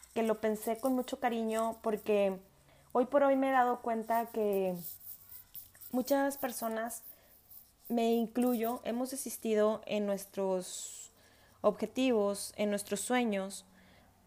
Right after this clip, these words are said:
por falta de persistencia y por falta de crear un buen hábito y un buen sistema. Y creo que al final del día, este uno por ciento no te va a generar mucho esfuerzo, pero a la larga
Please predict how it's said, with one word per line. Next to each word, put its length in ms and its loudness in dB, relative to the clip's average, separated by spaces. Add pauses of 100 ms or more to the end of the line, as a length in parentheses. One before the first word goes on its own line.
por 200 6
falta 460 2
de 80 -2
persistencia 1080 -4
y 100 -4
por 180 -4
falta 340 -2
de 140 -2
crear 520 2
un 240 0
buen 220 4
hábito 640 -2 (420)
y 120 2
un 120 6
buen 160 4
sistema. 540 -2 (320)
Y 80 -2
creo 240 2
que 440 2
al 160 2
final 360 -2
del 160 0
día, 340 2 (380)
este 240 0
uno 240 4
por 120 -4
ciento 640 0 (840)
no 180 2
te 160 2
va 80 2
a 40 -2
generar 580 2
mucho 260 -2
esfuerzo, 640 -2 (1040)
pero 200 8
a 60 12
la 140 8
larga 460 4